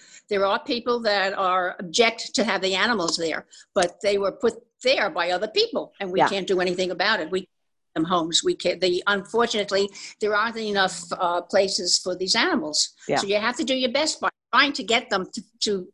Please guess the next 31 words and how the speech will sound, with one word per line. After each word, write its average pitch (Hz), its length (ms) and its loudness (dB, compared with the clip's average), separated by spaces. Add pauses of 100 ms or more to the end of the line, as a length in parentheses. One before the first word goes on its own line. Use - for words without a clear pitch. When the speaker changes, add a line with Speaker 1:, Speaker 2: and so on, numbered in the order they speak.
Speaker 1:
to 220 200 -2
eat. 269 280 -2 (720)
Bring 320 320 0
them 170 200 0
love. - 360 -6 (720)
Give 370 200 0
them 233 180 2
hope 175 500 -2
that 180 220 2
someone 208 320 0
really 185 300 2
loves 170 340 -2
them. 160 260 -2 (1800)
Speaker 2:
And 240 340 2
when 247 180 2
you 240 200 0
visit, 208 640 -2 (140)
um, 190 560 -2
I'm 220 120 4
sure 247 160 -4
some 226 320 -2
days 233 360 -2 (100)
some 214 200 4
kitties 214 520 0 (100)
come 208 160 -2
out 185 200 6
and 185 120 -4
eat 202 120 -2
more 190 200 0
than 208 160 -2
others. 160 540 -2